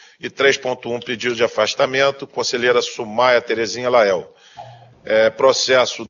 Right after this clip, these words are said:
dois mil e vinte e dois, zero zero, meia zero, meia sete, dois sete, di-, eh, Diretoria de Suporte aos Órgãos Colegiados, apreciação do afastamento do promotor de justiça Eduardo Rodrigues Campos para frequentar o estágio especial de inteligência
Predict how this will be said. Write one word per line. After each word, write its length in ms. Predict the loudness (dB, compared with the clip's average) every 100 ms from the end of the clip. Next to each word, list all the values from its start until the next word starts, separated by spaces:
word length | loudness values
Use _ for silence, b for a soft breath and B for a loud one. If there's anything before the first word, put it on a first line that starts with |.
| -6
dois 160 | -6
mil 140 | -4 -8
e 40 |
vinte 120 | -6
e 80 | -6
dois, 360 | 2 4 4 4
zero 220 | 0 0
zero, 560 | 0 2 2 0 -4 -10 _ _
meia 340 | -4 2 4 4
zero, 400 | 0 2 2 2
meia 180 | 0
sete, 360 | 0 0 -2 -2
dois 260 | -6 -4 0
sete, 340 | 2 2 -2
di-, 200 | -10 -10
eh, 320 | -6 -4 -4
Diretoria 500 | -4 -4 -4 -2 -4
de 100 | -4
Suporte 480 | -8 -10 0 0 0
aos 140 | -4
Órgãos 240 | 0 -2 -2
Colegiados, 760 | -6 -6 -2 2 4 2 -6 _ b b b b b
apreciação 720 | -6 -2 -2 2 2 2 0
do 60 | -2
afastamento 540 | 0 0 0 -4 -4
do 80 | -4
promotor 420 | -4 -4 -4 -4
de 80 | -6
justiça 380 | -10 -8 -6 -8
Eduardo 380 | 0 0 2
Rodrigues 420 | -2 -2 -8 -8 -8
Campos 400 | -6 -6 -8 -20 B B B B
para 160 | 0 0
frequentar 720 | 2 0 0 -2 -2 0 2
o 60 |
estágio 460 | 0 -2 2 0 0
especial 500 | -4 -4 -4 -2 -2
de 100 | -4
inteligência 800 | -8 -6 -6 -4 -2 -2 -2 -4